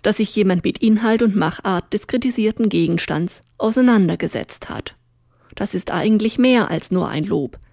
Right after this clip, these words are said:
selbst wenn die Kritik ablehnend ist. Ein Lob kann auf einer viel oberflächlicheren Ebene gegeben werden. Man muss sich dafür nicht mit dem Gegenstand auseinandersetzen,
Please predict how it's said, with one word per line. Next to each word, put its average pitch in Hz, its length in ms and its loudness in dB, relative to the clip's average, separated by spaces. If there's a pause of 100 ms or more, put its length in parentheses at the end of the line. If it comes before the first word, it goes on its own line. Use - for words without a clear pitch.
(120)
selbst - 480 -4
wenn 202 140 0
die 220 120 -2
Kritik 240 500 -6 (140)
ablehnend - 720 -6
ist. - 320 -16 (680)
Ein 269 120 2
Lob 294 260 2
kann 214 200 0
auf 208 140 -2
einer 208 240 2
viel 285 300 2
oberflächlicheren 214 1080 0
Ebene 160 420 -2
gegeben 185 480 0
werden. 196 320 0 (340)
Man 262 160 4
muss 262 160 4
sich 254 120 -2
dafür 226 320 2
nicht 196 280 2
mit 196 100 2
dem 220 140 4
Gegenstand 254 600 -2
auseinandersetzen, 156 1000 -4